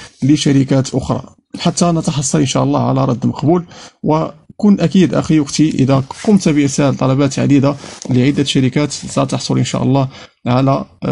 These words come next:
طل-، على رد مقبول. فأول شيء يجب أن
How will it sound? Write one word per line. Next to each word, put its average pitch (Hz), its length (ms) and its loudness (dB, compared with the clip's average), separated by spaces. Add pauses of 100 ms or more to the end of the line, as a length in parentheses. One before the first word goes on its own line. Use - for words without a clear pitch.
طل-، 135 160 0
على 147 360 2
رد 139 400 -2
مقبول. 131 400 0
فأول 139 880 -2
شيء 175 280 0
يجب 160 280 0 (420)
أن 175 200 0